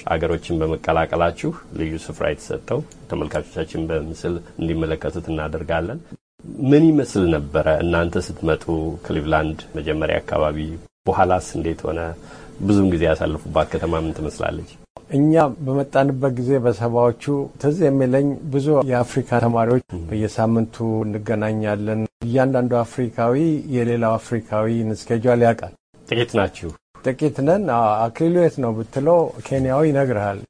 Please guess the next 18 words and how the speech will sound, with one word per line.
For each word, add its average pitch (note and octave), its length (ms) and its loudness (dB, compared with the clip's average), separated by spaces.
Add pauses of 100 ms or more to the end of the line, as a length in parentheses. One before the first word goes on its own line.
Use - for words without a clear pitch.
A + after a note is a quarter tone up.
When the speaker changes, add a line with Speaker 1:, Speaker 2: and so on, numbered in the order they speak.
(100)
Speaker 2:
«This C3 240 -4
weekend C#3 440 -4 (340)
ወደ A#2 220 -2
ቦሊንግ C#3 360 2
ግሪን C3+ 260 -2
ሄደዋል A#2+ 360 0
ወይ?» A#2+ 180 0 (100)
ምናምን C#3 440 0
ይላል። G#2+ 300 -4 (260)
እኛም D#3+ 300 2
እንደዚሁ C3 440 2
ነው። F#2 160 -8 (760)
ከኢራን C3+ 560 4
ሪቮሉሽን B2+ 600 0
ከሰባ C3+ 480 0 (120)
ዘጠኝ C3+ 400 0 (380)
በኋላ A#2+ 340 2
ይመስለኛል። A#2 680 0